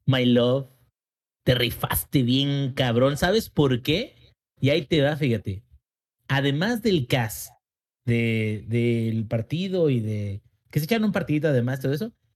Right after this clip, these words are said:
qué difícil es cuando hay problemas en producción y uno tiene que estar hablando de todo menos de lo que se supone que, que te, que vienes a hablar, ¿no? Que es mantener a la gente, eh, enganchada, todo eso. Felicidades, carnal, lo estás haciendo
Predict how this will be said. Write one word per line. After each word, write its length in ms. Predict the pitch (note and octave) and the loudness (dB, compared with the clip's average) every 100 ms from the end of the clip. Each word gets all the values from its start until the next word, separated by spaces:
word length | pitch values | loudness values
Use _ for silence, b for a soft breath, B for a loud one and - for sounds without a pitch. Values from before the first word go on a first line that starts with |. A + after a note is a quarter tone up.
| _ - | _ -2
qué 100 | G3+ | 2
difícil 540 | B3 - A3+ - F3+ | 2 2 0 2 2
es 400 | D3 G3 - - _ | 2 0 -8 -18 _
cuando 200 | C3 B2+ | -2 0
hay 80 | C3 | 0
problemas 420 | C#3+ C#3 D3 C3+ | -2 -2 -2 -2
en 100 | B2+ | -2
producción 520 | A#2+ A2 G#2 C#3+ D3+ | 0 -2 -2 -2 -2
y 140 | C3 B2+ | -2 0
uno 180 | C#3 C3+ | 0 -4
tiene 240 | C3+ C#3 | -4 -4
que 100 | C3 | -4
estar 220 | B2 C3+ | -4 -2
hablando 380 | C3 B2+ B2+ C3 | -2 -2 -2 0
de 100 | A#2 | -2
todo 400 | G#2+ F3+ F#3 G3 | 0 0 2 0
menos 400 | C#3+ D3 D3+ D3+ | -2 -2 -2 0
de 120 | C3 | 2
lo 100 | A#2+ | 2
que 100 | G#2+ | 0
se 120 | A#2 | -2
supone 500 | A#2+ B2 E3 D3+ F3+ | -2 0 0 0 -2
que, 280 | C#3 B2 D#3+ B B B - | -4 -6 -6 B B B -2
que 140 | C#3+ | -2
te, 360 | C#3 C3+ B2 A#2+ | 2 0 0 0
que 140 | C3 | 0
vienes 280 | B2+ C#3+ D3 | 0 0 0
a 40 | |
hablar, 240 | B2 A2+ G#2 | 0 0 -2
¿no? 200 | D3 E3 B B | -4 -6 B B
Que 260 | C#3+ C#3+ D3+ | -2 0 0
es 180 | D3+ | -2
mantener 420 | C#3+ C3+ C3 B2+ C3+ | -2 -2 -2 -2 -2
a 60 | |
la 140 | C3+ B2 | -4 -4
gente, 360 | C#3 C3+ C3+ | -4 -2 -2
eh, 560 | C#3+ C3+ A#2+ A#2+ A2+ A2+ | 0 0 0 0 0 0
enganchada, 680 | A2+ A#2+ B2 D3+ D3 C#3+ | 0 -2 -2 -2 0 -2
todo 120 | C3+ D3 | -2 -2
eso. 200 | E3 - | -2 0
Felicidades, 520 | C3+ C3+ C3+ C#3+ D3+ | -2 0 0 0 0
carnal, 280 | D#3 D3+ D3 | -2 -2 -2
lo 40 | |
estás 200 | A2 A#2 | -2 -4
haciendo 520 | A#2+ C3 B2+ A#2+ A#2 | -4 -2 0 0 -2